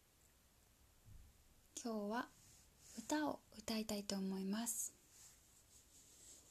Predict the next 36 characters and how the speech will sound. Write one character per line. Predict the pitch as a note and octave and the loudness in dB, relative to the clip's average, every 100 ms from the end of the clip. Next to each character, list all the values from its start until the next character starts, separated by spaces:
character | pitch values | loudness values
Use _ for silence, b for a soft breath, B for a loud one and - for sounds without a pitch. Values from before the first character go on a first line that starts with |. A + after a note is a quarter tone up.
| - - - - - - - - - - - - - - | -16 -16 -16 -20 -20 -20 -20 -20 -20 -20 -20 -20 -18 -2
昔 | B3 - C4 C4+ - C4 B3+ B3 - | 0 4 10 12 12 12 6 4 0
か | - B3 | 4 8
ら | D4+ C#4+ A3+ - - - - - - - - - - - - - - - | 8 6 0 -10 -20 -20 -20 -20 -20 -20 -20 -20 -20 -20 -20 -20 -20 -10
言 | B3 A3+ B3+ | -4 2 2
葉 | C4+ C4+ | 4 2
を | A3+ G#3 | 0 -2
こ | - G3+ G3 G3 G3+ | -4 -2 0 -2 -4
う、 | G#3+ - - - - - - - - - - - - - - - - - - - - - - | -6 -14 -18 -20 -20 -20 -20 -20 -20 -20 -20 -20 -20 -20 -20 -20 -20 -20 -20 -20 -20 -20 -2
紡 | - B3 A3+ | 4 6 6
ぐ | G#3+ | 4
っ | |
て | G#3+ G#3 | 0 0
い | |
う | G3 | 0
ん | |
で | G3+ | 4
す | - | 2
か？ | - E4 F#4+ - | 4 0 -2 -10
こ | A#3 A3 | -14 -12
う、 | - | 0
言 | A#3 | 2
葉 | A3+ A3+ A3 - B B B B B - | 4 2 0 -6 B B B B B -2
の | A3+ | 2
こ | A3+ | 2
と | A3 | 2
を | |
考 | G#3+ G#3 G#3 G3+ | 2 2 0 0
え | |
る | G3 | -2
の | G3 | -2
が | G3 | -4
結 | - G3+ | -6 -6
構 | - | -4
好 | F#3+ - - | 4 4 4
き | - | 4
で、 | C4 | 6